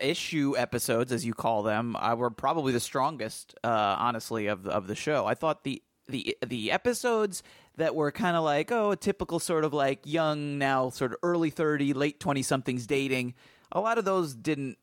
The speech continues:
speak to me. Maybe it's just that that's not really where I'm at in my life right now. I don't know. But I just thought that they, they seemed a little more generic and less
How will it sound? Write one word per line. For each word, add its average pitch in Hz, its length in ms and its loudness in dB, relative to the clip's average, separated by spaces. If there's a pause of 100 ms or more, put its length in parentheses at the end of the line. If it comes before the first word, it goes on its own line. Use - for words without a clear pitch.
(160)
speak - 280 -2
to - 80 -6
me. - 100 -8
Maybe 120 280 -2
it's - 340 -10
just - 240 -2
that 120 180 -2
that's - 240 -2
not 120 180 2
really 120 200 -2
where 104 160 0
I'm 113 180 2
at 117 140 2
in 110 100 -6
my 113 200 2
life 208 280 0
right 226 160 0
now. 233 180 0
I 220 80 2
don't 220 140 0
know. 196 220 0
But 156 140 2
I 147 100 2
just 208 180 0
thought 226 160 2
that - 160 -14
they, 151 140 2
they 139 240 0
seemed 151 240 -2
a 131 40 6
little 127 200 2
more 123 200 2
generic 123 600 -2
and 113 200 -4
less 120 380 -2